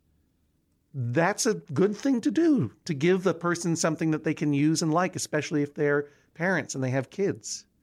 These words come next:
Let me also remind Aaron's family that they live in a, essentially a ikea cardboard box with a dog that can't see, and it's challenging for them.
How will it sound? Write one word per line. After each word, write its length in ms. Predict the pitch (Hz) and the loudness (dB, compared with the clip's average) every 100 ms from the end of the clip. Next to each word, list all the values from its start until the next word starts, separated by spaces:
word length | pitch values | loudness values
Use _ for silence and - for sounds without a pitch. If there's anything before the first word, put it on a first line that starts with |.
| _ _ _ _ _ _ _ _ _ _ _ _ _ _ - | _ _ _ _ _ _ _ _ _ _ _ _ _ _ -2
Let 160 | 151 | 0
me 120 | 170 | 4
also 340 | 170 233 240 196 | 4 4 4 4
remind 420 | 165 147 139 135 | 4 2 2 2
Aaron's 320 | 123 117 117 | 2 2 -2
family 500 | - 117 101 131 190 _ _ - | -4 -4 -2 -2 -4 _ _ -6
that 140 | 170 | -2
they 140 | 180 175 | 2 4
live 520 | 170 208 214 208 - _ _ _ _ - | 6 6 4 0 -12 _ _ _ _ -4
in 100 | 151 | 0
a, 180 | 151 147 - | 0 -2 -10
essentially 720 | 175 202 214 196 143 131 131 _ - | -4 -2 0 2 2 2 -2 _ -6
a 320 | 139 135 131 139 - | 0 2 2 -2 -2
ikea 640 | 139 131 - 190 175 175 - _ _ _ _ _ _ | -4 -4 -2 2 2 0 -8 _ _ _ _ _ _
cardboard 460 | - 170 147 160 127 | -2 -2 2 0 2
box 640 | 175 127 - - - - _ _ _ _ _ _ - | 0 0 -4 -6 -4 -6 _ _ _ _ _ _ -2
with 160 | 143 | 2
a 80 | 135 | 2
dog 520 | 113 185 175 120 101 | 4 4 4 2 0
that 140 | 120 - | -2 -4
can't 280 | 156 135 - | -6 -4 -2
see, 480 | - 190 110 95 - - - _ | -2 0 -2 -4 -18 -20 -20 _
and 120 | 131 143 | -4 -4
it's 200 | 139 - | -4 -8
challenging 680 | - 185 226 220 143 117 | -2 2 2 2 2 -2
for 140 | 101 95 | -2 -6
them. 340 | 87 87 98 | -6 -10 -14